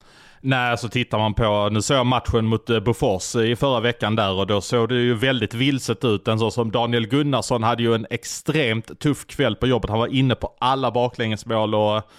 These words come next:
var ju direkt skyldig till vissa också. Visst, Daniel Gunnarsson behöver säkert inte vara orolig. Man vet vad han klarar av, men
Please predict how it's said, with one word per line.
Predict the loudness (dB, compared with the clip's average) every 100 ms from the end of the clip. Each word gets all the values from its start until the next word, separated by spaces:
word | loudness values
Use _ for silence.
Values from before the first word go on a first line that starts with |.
| -20 -20
var | -2 0
ju | 2 2
direkt | 0 -2 0
skyldig | 2 2 2 0
till | 0
vissa | 0 0 0
också. | 0 0 -2
Visst, | -2 -4 -8
Daniel | -4 0 0
Gunnarsson | 2 0 0 -2 -2 -2
behöver | -2 -2
säkert | 0 0 0
inte | 0 2
vara | 2
orolig. | 2 2 2 0 -2
Man | -2 -2
vet | -2 -2
vad | -2
han | -2 -2 -2
klarar | -2 0 2 2 2
av, | 0
men | -2 0 0